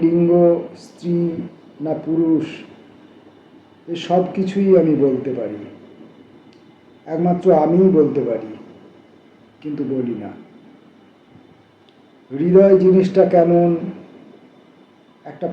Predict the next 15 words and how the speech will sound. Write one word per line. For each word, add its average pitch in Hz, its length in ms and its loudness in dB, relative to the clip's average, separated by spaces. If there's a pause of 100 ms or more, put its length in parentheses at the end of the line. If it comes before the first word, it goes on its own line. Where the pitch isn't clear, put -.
পাতি 160 380 0
লেবু 165 220 2 (100)
পেলেই 170 340 2 (140)
আমি 156 200 0
তা 151 80 2 (100)
দেখাতে 131 380 -6
পারি। 107 200 -12 (1800)
একটি 185 260 -6 (140)
সরস 180 380 4 (140)
হাত 175 200 -2 (140)
পেলেই 175 360 2 (140)
আমি 170 140 0 (100)
প্রমাণ 165 280 2 (140)
করতে 170 340 -4
পারি 156 240 0